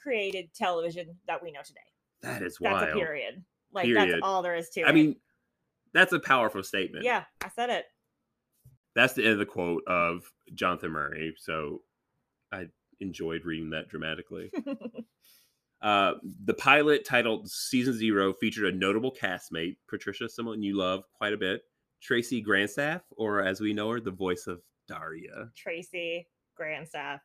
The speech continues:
Speaker 1: Do you mean American legend and icon who
Speaker 2: The
Speaker 1: gave us one of the best T V shows of all time? Is that who you mean?
Speaker 2: Yeah, absolutely. I do
Speaker 1: Excellent.
Speaker 2: mean that.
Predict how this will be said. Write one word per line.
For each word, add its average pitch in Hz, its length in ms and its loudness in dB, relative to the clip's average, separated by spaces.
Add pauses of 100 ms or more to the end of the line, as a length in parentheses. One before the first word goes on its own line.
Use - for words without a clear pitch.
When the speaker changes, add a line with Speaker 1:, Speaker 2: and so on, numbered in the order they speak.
(200)
Speaker 1:
Do 190 80 -12
you 180 140 -8
mean 180 300 -8
American 156 640 -8
legend 147 400 -10
and 143 100 -14
icon 156 640 -12 (180)
who - 120 -12
Speaker 2:
The 120 60 -2
Speaker 1:
gave 160 120 -4
us 165 160 -8
one 170 140 -10
of 160 80 -10
the 151 80 -16
best 151 320 -12
T 160 80 -20
V 151 120 -14
shows 160 200 -12
of 160 160 -18
all 147 140 -10
time? 180 580 -8
Is 170 80 -10
that 165 140 -6
who 185 60 -6
you 180 120 -8
mean? 196 320 -10
Speaker 2:
Yeah, 117 280 2
absolutely. 107 500 2
I 92 160 2
do - 20 -2
Speaker 1:
Excellent. 117 220 2
Speaker 2:
mean 92 160 0
that. 80 260 2